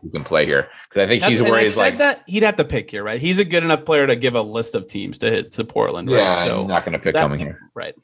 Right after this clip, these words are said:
Speaker 2: Okay, we've broken too many rules, but the Dame segment is easy. Yes. We've broken Locked On rules. Uh, whoops. So let's move on to the free agent part of this. But first, we gotta take a little break and talk about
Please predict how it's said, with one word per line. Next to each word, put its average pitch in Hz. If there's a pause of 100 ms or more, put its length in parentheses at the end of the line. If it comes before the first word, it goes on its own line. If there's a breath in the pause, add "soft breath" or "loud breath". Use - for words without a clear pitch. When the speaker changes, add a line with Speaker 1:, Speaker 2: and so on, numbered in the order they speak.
(400)
Speaker 2:
Okay, 160
we've 247
broken 208
too 180
many 156
rules, 117
but 120
the 127
Dame 143
segment 120
is 104
easy. -
Yes. - (460 soft breath)
We've 156
broken 226
Locked 175
On 151
rules. 123 (280)
Uh, 110 (340)
whoops. 127
So 139 (280)
let's 349
move 214
on 165 (180)
to 170
the 143
free 147
agent 135
part 127
of 107
this. 113
But 151
first, 214
we 170
gotta 156
take 151
a 147
little 139
break 147
and 147
talk 190
about 175